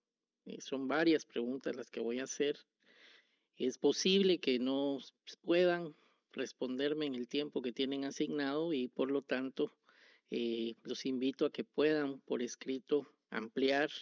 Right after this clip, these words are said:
o dar respuesta a las mismas.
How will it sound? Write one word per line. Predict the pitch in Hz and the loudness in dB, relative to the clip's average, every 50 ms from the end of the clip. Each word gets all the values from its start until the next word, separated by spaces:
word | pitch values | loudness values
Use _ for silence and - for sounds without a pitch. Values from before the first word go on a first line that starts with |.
| - - _ _ | -16 -18 _ _
o | - 220 151 123 120 | -14 -12 -10 -8 -6
dar | 123 127 127 | -6 -6 -4
respuesta | 123 127 113 - - - 135 123 123 - - 131 123 120 - _ _ _ _ - - - - _ _ _ _ | -4 -6 -6 -8 -6 -4 -4 -4 -4 -4 -6 -6 -6 -6 -8 _ _ _ _ -20 -20 -20 -20 _ _ _ _
a | - 120 | -6 -4
las | 226 110 110 113 127 | -4 -4 -4 -4 -4
mismas. | 117 110 107 214 - - - | -4 -4 -4 -6 -10 -16 -20